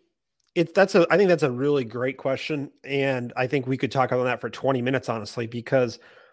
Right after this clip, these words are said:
I guess what, what I take away from that question is I think we're seeing a, a changing of the guard at quarterback.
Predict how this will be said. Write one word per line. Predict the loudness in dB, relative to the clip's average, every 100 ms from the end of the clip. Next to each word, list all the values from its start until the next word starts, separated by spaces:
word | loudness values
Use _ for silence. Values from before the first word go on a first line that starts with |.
| _ _ _ _ _ _ _ 2
I |
guess | 4 6
what, | 6 6
what | 6 6 6
I | 2
take | 2 2
away | 4
from | 2 -2
that | 0
question | 0 0
is | 0
I | 0
think | 2 0
we're | 2
seeing | 0 0 0 0
a, | 0 -2 -4 _ _ _ _ _ _ _ _ _
a | -2
changing | 2 2 2 0
of |
the | 0
guard | 0 0 -2
at |
quarterback. | -4 -4 -4 -8 -10